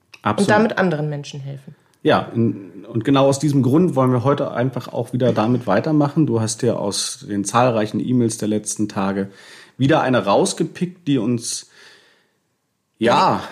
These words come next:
Speaker 2: Die, die kam aber auch erst, also man muss dazu sagen, die kam erst heute Nacht, haben wir uns für diese entschieden
Speaker 1: Ja,
Speaker 2: und
Speaker 1: weil
Speaker 2: haben
Speaker 1: sie uns direkt so, so
Speaker 2: berührt hat.
Speaker 1: eingenommen hat und berührt hat, genau.
Speaker 2: Ja, weil wir das halt selber kennen, ne?
Speaker 1: Ja.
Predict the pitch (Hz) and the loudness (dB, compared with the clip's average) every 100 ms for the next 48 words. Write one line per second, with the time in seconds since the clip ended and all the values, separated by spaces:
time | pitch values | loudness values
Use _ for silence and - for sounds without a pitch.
0 | - - 240 254 220 208 - 208 - 202 | -6 -2 0 0 0 0 -2 -2 -2 -2
1 | - 196 214 233 254 240 294 226 196 196 | -2 0 2 2 0 -4 -4 -2 0 0
2 | 180 226 226 226 214 - _ _ - 196 | -4 -2 0 0 -4 -16 _ _ -2 -2
3 | - 240 247 247 226 233 - 190 180 180 | 0 0 0 2 2 0 -2 -2 0 -2
4 | 185 180 170 208 180 156 160 170 165 127 | -4 -4 -2 -2 -2 -4 -8 -6 0 0
5 | 135 131 214 131 123 - 123 127 127 - | 2 2 2 0 -2 -4 -4 -4 -4 -4
6 | 127 120 117 117 107 117 113 113 113 196 | 0 2 0 0 -2 -2 0 0 0 2
7 | 208 151 117 110 110 107 107 107 107 104 | 2 4 2 2 0 -2 -4 -4 -4 -4
8 | 113 123 123 92 - 110 196 190 208 214 | -4 -4 -6 -12 -10 -2 0 2 2 2
9 | 214 214 214 208 220 208 180 - 156 147 | 0 -2 -4 0 0 2 0 -4 -6 -6
10 | 147 196 240 - 113 | -8 -10 -12 -6 -4